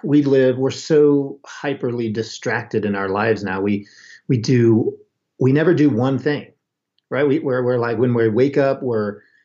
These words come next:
taking a shower, but we're really, like, thinking about work. We're, we're thinking about our emails. While we're having breakfast, we're text messaging or we're watching the news. We're, we never move from one task to the other with a break. It's all, at the end of the day, you just had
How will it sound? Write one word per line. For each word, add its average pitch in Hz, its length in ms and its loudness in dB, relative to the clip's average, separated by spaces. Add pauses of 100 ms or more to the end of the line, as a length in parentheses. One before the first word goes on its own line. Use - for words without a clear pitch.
(120)
taking 151 300 0
a 123 40 -2
shower, 127 500 -2
but 127 160 -4
we're 123 140 -2
really, 131 340 2
like, 104 320 -2
thinking 117 300 -4
about 104 260 -4
work. 113 500 2
We're, 101 380 -4
we're 107 300 0
thinking 127 240 -2
about 107 180 2
our 107 100 0
emails. 110 640 2
While 113 120 2
we're 113 80 2
having 113 280 -2
breakfast, 120 540 -4
we're 95 140 -10
text - 380 -10
messaging 113 540 0
or 98 120 2
we're 95 120 -2
watching 117 360 -2
the 107 80 2
news. 117 520 2 (500)
We're, 131 200 0
we 147 140 2
never 160 760 2
move 127 680 0 (100)
from 113 400 0
one 131 500 0 (120)
task 120 680 -10
to 139 180 0
the 117 160 0
other 117 320 2
with 104 160 0
a 95 40 -4
break. - 540 -4
It's - 160 -8
all, 139 300 0
at 113 100 -4
the 135 100 2
end 135 100 2
of 123 40 0
the 127 80 2
day, 156 200 4
you 120 140 2
just 120 200 -2
had 107 260 0